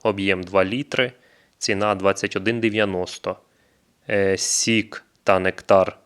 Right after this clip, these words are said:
мультифруктовий та яблучно-полуничний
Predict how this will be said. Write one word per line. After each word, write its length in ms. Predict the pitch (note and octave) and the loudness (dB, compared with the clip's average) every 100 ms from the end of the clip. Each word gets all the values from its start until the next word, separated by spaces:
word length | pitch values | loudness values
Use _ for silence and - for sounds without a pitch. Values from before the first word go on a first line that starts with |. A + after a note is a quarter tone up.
| _ | _
мультифруктовий 920 | A2 F#2+ - - G2+ - A2 G2+ G2 F#2 | -6 -4 -4 -4 -6 -4 0 2 2 2
та 240 | G2 F#2+ | 2 2
яблучно-полуничний 1400 | F#2+ F#2+ F#2+ F#2 G2+ F#2+ G2 G2 G#2 C#3 D3 - C3+ | 4 0 0 -4 -4 -4 -4 -2 -4 -2 0 -2 -4